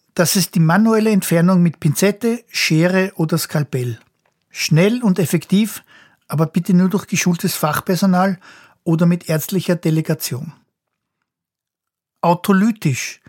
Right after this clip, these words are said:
Hier arbeitet der Körper mit. Man schafft ein feuchtes Milieu, zum Beispiel mit Hydrogelen, damit der Körper das tote Gewebe selbst aufweichen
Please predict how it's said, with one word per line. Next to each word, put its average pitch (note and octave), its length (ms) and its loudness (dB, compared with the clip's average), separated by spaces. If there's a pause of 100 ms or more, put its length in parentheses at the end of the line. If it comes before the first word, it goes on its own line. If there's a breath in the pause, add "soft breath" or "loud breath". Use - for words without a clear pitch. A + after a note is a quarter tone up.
(640 soft breath)
Hier A3 280 0
arbeitet F#3 420 -2
der F3 80 -2
Körper F#3+ 600 -2
mit. - 460 0 (840 soft breath)
Man E3 120 0
schafft F3+ 260 0
ein F3+ 60 2
feuchtes F#3+ 480 0
Milieu, G#3 420 2 (320 soft breath)
zum F3+ 160 -4
Beispiel F3+ 360 0
mit D#3+ 200 0
Hydrogelen, G#3 720 0 (280 loud breath)
damit E3 240 0
der F3 60 0
Körper F3+ 320 -2
das F3 220 -4
tote F3 300 -2
Gewebe E3+ 340 0
selbst - 480 -2
aufweichen F#3 680 0